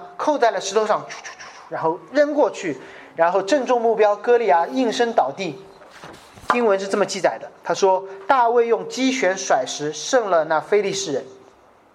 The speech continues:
打死他。”大卫死了，啊，不是大卫死了，歌利亚被打死了。完了吗？没有完，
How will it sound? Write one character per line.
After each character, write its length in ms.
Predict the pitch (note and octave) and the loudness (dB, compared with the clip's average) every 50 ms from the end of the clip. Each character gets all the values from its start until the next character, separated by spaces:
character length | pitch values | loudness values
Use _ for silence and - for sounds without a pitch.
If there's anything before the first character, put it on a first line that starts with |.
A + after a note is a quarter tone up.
| _ _ _ _ _ - | _ _ _ _ _ 0
打 160 | - D3 E3 | 2 2 2
死 100 | - - | 0 -4
他。” 300 | - - - - - - - - - - - - _ _ _ _ _ - - - - - _ _ | -10 -14 -12 -8 -6 -6 -6 -8 -10 -18 -20 -20 _ _ _ _ _ -20 -20 -20 -20 -20 _ _
大 120 | - D3+ D3+ | 0 2 2
卫 100 | D3+ D3 | 2 2
死 160 | - - - | 0 -4 -12
了， 60 | - - | -2 0
啊， 160 | F3+ F3+ F3+ | 2 2 2
不 60 | F3 | 2
是 60 | E3+ | 0
大 100 | E3 E3+ | 0 0
卫 100 | C#3+ C3+ | -2 -2
死 140 | C3 - - | -4 -8 -12
了， 60 | - - - | -18 -16 -4
歌 80 | - F#3+ | 0 2
利 80 | F3+ F3 | 2 4
亚 100 | D#3 - - | 2 0 -2
被 80 | - D3 | -6 -4
打 200 | - C3 B2 C3+ | -2 -2 -2 -2
死 160 | - - - | -4 -10 -20
了。 60 | - - - - _ _ - - - - - - - - - - - - - - - C3+ D3 D3+ C#3+ C3 - - - - - - - - | -20 -20 -20 -20 _ _ -20 -20 -20 -20 -20 -20 -20 -18 -18 -20 -20 -20 -20 -20 -20 -20 -16 -16 -14 -14 -16 -18 -20 -20 -20 -20 -10 -4
完 220 | - E3 E3+ G#3+ | -2 0 0 0
了 80 | C4 C#4 | 0 0
吗？ 340 | C4+ C4+ C4 B3+ - - - - - _ _ _ _ _ _ | 0 0 -2 -2 -4 -10 -20 -20 -20 _ _ _ _ _ _
没 200 | F#3 D#3+ F3 C4+ | -8 -4 -2 0
有 100 | F#4+ G#3+ | 2 2
完， 220 | F#3 C#3+ B2 A2 | 2 2 2 0